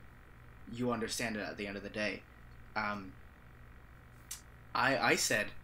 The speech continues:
I have an interesting take on this because I said, for the hardest, the advanced grammar, um, gets you. It got me, at least. And I think this is because, um, it was the first language I studied outside of German, and my German at that point was, like,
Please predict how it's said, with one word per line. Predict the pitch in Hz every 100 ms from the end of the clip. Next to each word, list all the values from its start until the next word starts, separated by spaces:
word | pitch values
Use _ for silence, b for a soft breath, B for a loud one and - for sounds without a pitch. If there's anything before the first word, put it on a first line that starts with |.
| - - - -
I |
have | 120 117 113
an |
interesting | 110 107 - 107 101 -
take | 117 107
on | 107
this | 101 -
because | 107 110 104 - B B B -
I | 123
said, | 139 - 113 - - - - - - - - - - - -
for | - 127
the | 123
hardest, | 170 180 170 - - - - - -
the | 123 120
advanced | 120 127 131 123 -
grammar, | 131 120 117 110 107 120 - - - - - -
um, | 113 107 104 95 - - 131
gets | 135 156 -
you. | 113 82 76 - -
It | 139
got | 143 151 139
me, | 113
at | 82
least. | 87 76 - - B -
And | 127
I |
think | 131 202 196
this | 190
is | 143
because, | 139 143 123 - - 123
um, | 113 107 101 -
it | 147
was | 131
the | 123
first | - 127
language | 120 123 127
I | 123
studied | - 127 120
outside | 123 123 131
of | 117
German, | 113 123 131 127
and | 117
my | 110 110
German | 120 123
at | 117
that | 113 117
point | - 127 113
was, | 110
like, | 101